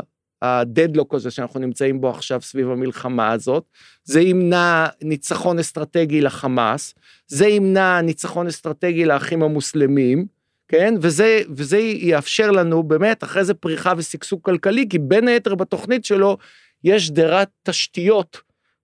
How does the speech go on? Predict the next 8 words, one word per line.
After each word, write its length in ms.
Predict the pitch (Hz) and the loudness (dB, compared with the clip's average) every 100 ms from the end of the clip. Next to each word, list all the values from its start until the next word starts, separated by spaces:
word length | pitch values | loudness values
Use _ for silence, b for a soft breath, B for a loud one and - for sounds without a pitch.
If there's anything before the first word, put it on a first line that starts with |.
| - | -2
מהודו 840 | 175 247 247 214 220 262 294 370 _ _ _ _ - | 2 4 4 4 2 2 2 0 _ _ _ _ -4
עד 200 | 214 208 | -4 0
לאירופה 460 | 214 202 247 254 240 | 0 2 0 0 0
שעוברת 460 | 214 190 214 214 | 0 2 2 2
דרכנו, 600 | 190 185 160 185 156 120 - | 2 0 0 2 2 0 -8
שכולם 600 | 170 - 285 294 269 233 | -12 -4 -2 2 4 4
ירוויחו 480 | 180 202 240 - | 2 0 -2 -2
מה-, 300 | 180 170 160 | -4 0 2